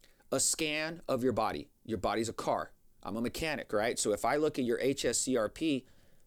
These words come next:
and it's off, it tells me that some system in the body is not functioning well. If I look at D H E A S, the adrenal function marker we mentioned,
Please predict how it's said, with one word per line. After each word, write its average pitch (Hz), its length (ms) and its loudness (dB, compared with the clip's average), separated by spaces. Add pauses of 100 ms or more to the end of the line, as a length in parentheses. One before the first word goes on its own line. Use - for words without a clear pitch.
(120)
and 123 160 0
it's - 140 -4
off, 143 460 0 (180)
it 139 200 0
tells 151 300 0
me 139 160 2
that - 120 -2
some 170 240 0
system 135 460 2
in 131 100 -2
the 156 80 0
body 120 360 0
is 107 120 -4
not - 160 -2
functioning 110 420 -4
well. 87 240 -6 (560)
If 127 140 2
I 143 100 2
look 160 220 4
at 113 100 0
D 143 160 2
H 143 220 0
E 117 200 4
A 135 100 4
S, - 180 0
the 120 160 -2
adrenal 120 340 -2
function 147 460 -4
marker 139 280 0
we 143 120 2
mentioned, 151 360 -4